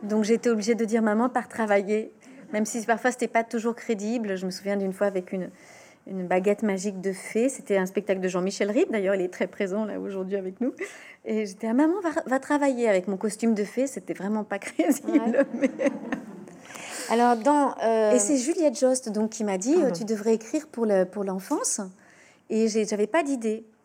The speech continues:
Speaker 1: Mais j'étais, euh, plongée dans, dans le jeu des si.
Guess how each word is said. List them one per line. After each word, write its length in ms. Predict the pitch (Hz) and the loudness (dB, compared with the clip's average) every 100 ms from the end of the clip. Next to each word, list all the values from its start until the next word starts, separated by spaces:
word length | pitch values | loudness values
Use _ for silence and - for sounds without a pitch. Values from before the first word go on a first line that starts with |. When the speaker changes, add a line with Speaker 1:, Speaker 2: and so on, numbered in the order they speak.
| - | -4
Speaker 1:
Mais 160 | 220 277 | 2 2
j'étais, 480 | 254 254 247 240 226 | 2 -2 -4 -2 -2
euh, 400 | 202 185 175 175 - _ - - - - | -2 -2 -4 -8 -14 _ -16 -16 -14 -18
plongée 380 | - 233 220 247 | -2 0 4 2
dans, 420 | 220 208 190 180 | 2 -2 0 -4
dans 200 | 180 180 | -4 -4
le 120 | 185 185 | -2 0
jeu 160 | 220 | 0
des 120 | 202 | 2
si. 200 | 202 - | -2 0